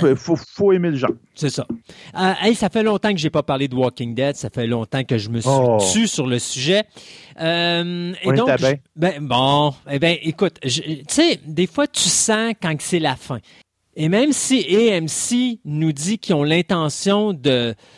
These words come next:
Speaker 2: continuer encore pour au moins une dizaine d'années facile la série télé Walking Dead, bien,
Speaker 1: Là.
Speaker 2: euh, moi, je suis pas certain avec la nouvelle qui vient d'arriver que c'est le cas. Je pense qu'on est en train de commencer à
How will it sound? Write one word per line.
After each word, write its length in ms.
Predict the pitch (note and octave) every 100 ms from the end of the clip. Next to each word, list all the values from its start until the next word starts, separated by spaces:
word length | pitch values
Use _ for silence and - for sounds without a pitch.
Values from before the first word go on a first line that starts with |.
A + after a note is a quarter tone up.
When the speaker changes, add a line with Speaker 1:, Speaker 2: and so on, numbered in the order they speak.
| - -
Speaker 2:
continuer 600 | G3 F#3+ - F#3+ G3 A3
encore 440 | E3+ C#3+ F3+ F#3+
pour 260 | - D#3 C3
au 80 | C#3+
moins 220 | D#3 F3+
une 200 | E3+ C#3+
dizaine 480 | C3+ F#3 G#3 G#3+ G3
d'années 300 | E3+ D3+ F#3
facile 560 | - C3+ - F#3+ G3
la 120 | D3 C#3
série 360 | - C#3+ E3+
télé 240 | - C#3+ F3+
Walking 420 | D#3 B2+ C3 B2
Dead, 300 | E3+ A3 C#3 - - -
bien, 140 | A#2+ C3
Speaker 1:
Là. 260 | - A#3 -
Speaker 2:
euh, 480 | D3 D3+ D3+ D3+ E3+
moi, 160 | A3
je 120 | E4+ -
suis 80 |
pas 200 | - A3+
certain 400 | A3+ G3+ - A#3
avec 300 | A#3+ E3+ D#3
la 80 | D#3
nouvelle 320 | D3+ D3+ G3+
qui 120 | F#3 D3+
vient 200 | D#3 D#3
d'arriver 400 | C#3 B2 C3+ F#3+
que 160 | D#3+
c'est 180 | - D#3+
le 60 | A#2+
cas. 220 | - C3
Je 80 | -
pense 200 | A#3+ -
qu'on 140 | G#3
est 160 | E3 F3
en 120 | D#3
train 220 | E3+ G#3+
de 300 | G#3 D3+ C#3+
commencer 760 | - G3+ F#3 E3 D3+ - A#3 G3
à 160 | C3